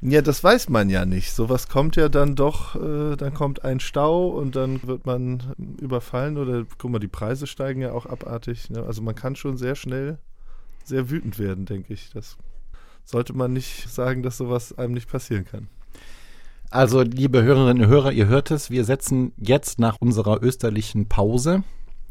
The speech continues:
Speaker 2: die Reihe zu den sieben Todsünden fort und heute geht es um den Zorn oder die Wut.
Speaker 1: Hm.
Speaker 2: Da reden wir gleich noch
Speaker 1: Ja.
Speaker 2: drüber. Und der Film, den wir uns dazu überlegt haben, ist Falling Down. Mal wieder ein Film,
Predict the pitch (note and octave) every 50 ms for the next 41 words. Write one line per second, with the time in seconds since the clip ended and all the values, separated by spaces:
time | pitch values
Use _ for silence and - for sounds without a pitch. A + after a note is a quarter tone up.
0 | - - G#2+ G#2 G#2+ G2+ F#2 F#2+ G#2 G#2 G2+ G2 G2+ - - G#2 G2 G2 - -
1 | F#2+ F#2+ F#2 - - - F#2+ G2 F#2 - - - F2+ F#2+ - - - F2 F2 E2
2 | - - - - - - - - G#2+ G#2+ B2 D#3 - - - - G2+ - - G2+
3 | F#2+ F#2+ - G#2+ F2+ F2+ F2 - - F2 - - E2+ E2+ E2 D#2+ D#2+ D#2+ E2+ -
4 | - - - - - - - - - - - - - - G#3+ A2+ C3+ D3+ E3 F3
5 | F3+ - - - - - - - - - - - - - - F#2 F2+ F2 D#2+ E2
6 | D2+ D#2 E2 G2+ A2 B2+ D#3 G3+ - - - - - - - - - - - -
7 | - - E3+ F#3+ G#3 G#3+ A3 A#3+ A3 - - - - - - - - - - -
8 | - - - - - - F#2 F#2+ A2+ A#2 C3+ B2+ A#2 A#2+ B2 A#2+ - C3+ A#2 A2+
9 | A#2+ A#2 B2 B2 A#2 C3+ C#3 D#3 - - - - - - - - - - - -
10 | - - - - - - - - - - - - - - - - - - - -
11 | - - - A2+ A#2 B2 A#2+ A#2+ A2+ - - - A2+ A2+ A2+ A2+ - - - C3
12 | C#3+ D#3+ E3+ E3 D3 C#3 C#3 C#3+ B2+ C3 C3 B2 - A#2+ A2+ - - - G#2 A2
13 | G#2+ G#2+ A2+ A2 - - A2+ A2 A2 A2 G#2+ G#2+ G#2+ G#2+ - G#2 G2 - - -
14 | - - - A#2 A#2+ A#2+ A#2 A#2 G#2 G#2 F2+ G#2+ G2+ G2 G2 G2+ A2+ B2+ F#3+ -
15 | - G#2 G#2+ G#2+ G#2 G2 F#2+ G#2 C3+ F3 E3+ C3 G#2 F#2+ F#2 F#2 F#2 - - -
16 | G#2 F#2 F#2+ G2+ A#2 D#3 G3 A3